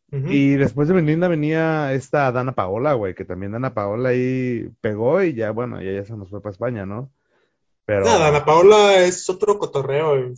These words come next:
Speaker 1: Yo ella la vería como un, mm, no tengo un referente.
Speaker 2: ¿Qué vas a decir? <laughs>
Speaker 1: No, no tengo un referente. Tal vez, es que siento, ¿sabes qué? Que podría ser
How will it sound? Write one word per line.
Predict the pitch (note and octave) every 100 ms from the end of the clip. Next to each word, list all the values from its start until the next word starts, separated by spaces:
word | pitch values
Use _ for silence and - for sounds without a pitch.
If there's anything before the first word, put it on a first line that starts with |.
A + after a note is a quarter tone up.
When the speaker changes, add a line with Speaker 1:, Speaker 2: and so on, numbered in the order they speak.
| _ _
Speaker 1:
Yo | D3+
ella | F#3
la | G3
vería | D#3+ D3 D#3+
como | F3+ F#3 D3+
un, | D3 D#3+ E3+ F3 F3 E3+ C#3+ C#3 C#3 C3+ B2+ - _ _ _ _ _ _ _ _ _ _ _ _ _ _ - - _ _ _ _ _ _ _ _ _ _ _ _ _
mm, | D#3 D3 D3 C#3+ C#3+ C#3+ C#3 C#3 C3+ C3 B2+
no | C#3
tengo | C#3 D#3+
un | D#3+
referente. | D3+ C3+ B2 - - _ _
Speaker 2:
¿Qué | -
vas | E2 E2+
a | E2+
decir? | - D#2+ D#2+ - _
<laughs> | F3 E3 D#3+ - G3+ - - F#3 - -
Speaker 1:
No, | F3
no | F#3
tengo | G#3
un | G#3
referente. | G#3+ - E3 -
Tal | G#3+
vez, | C#4 D#4 - - _ - C3+
es | D#3+ -
que | A3
siento, | C4 B3+
¿sabes | B3 C4 -
qué? | C4
Que | A3
podría | G#3 D3+ F3+
ser | F#3 C#4 -